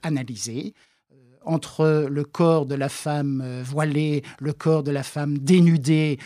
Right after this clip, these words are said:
comme si on avait besoin de comportements extrémistes, euh, pour, euh, afficher telle ou telle identité. Qu'est-ce que ça révèle sur l'état de notre société ?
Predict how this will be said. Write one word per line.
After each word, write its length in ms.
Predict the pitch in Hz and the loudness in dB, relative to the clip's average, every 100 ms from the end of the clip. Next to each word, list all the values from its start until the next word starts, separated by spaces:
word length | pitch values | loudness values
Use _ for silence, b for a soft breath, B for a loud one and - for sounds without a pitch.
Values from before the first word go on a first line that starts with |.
| B - | B -2
comme 200 | 175 165 | 0 2
si 540 | - - 185 175 165 - B | 0 0 0 0 0 -4 B
on 160 | 147 | -2
avait 220 | 156 143 151 | -2 -2 -2
besoin 840 | 127 165 139 147 160 165 165 143 - B - | 2 2 0 -2 0 0 0 -2 -8 B -8
de 100 | 143 | -6
comportements 800 | - 151 156 - 160 160 156 160 220 | -2 -2 -4 -4 -4 0 0 0 0
extrémistes, 920 | - - - 170 160 175 - - - | 0 0 0 0 2 0 -2 -4 -4
euh, 220 | 139 131 B | -6 -6 B
pour, 340 | - 175 170 147 | -6 -2 0 -2
euh, 80 | 147 | -4
afficher 800 | - 170 - 170 - 175 170 151 B B | 0 -2 0 -2 -2 -2 -2 -4 B B
telle 180 | 165 151 | -4 -2
ou 80 | |
telle 480 | 147 160 151 143 135 - | -4 -2 -2 -2 -4 -4
identité. 680 | 175 151 143 131 - 214 269 | -2 0 -2 -6 -6 -4 -4
Qu'est-ce 240 | - 156 | -4 -6
que 80 | - | -6
ça 180 | 139 139 | -6 -6
révèle 500 | 127 175 175 262 285 | -2 -2 0 -2 -2
sur 220 | - 143 | -4 -4
l'état 400 | 147 143 - 151 | -6 -6 -6 -6
de 140 | 139 135 | -4 -6
notre 460 | 139 135 - 123 | -6 -8 -12 -10
société ? 720 | 120 - - 151 147 196 269 | -6 -6 -4 -6 -6 -4 -4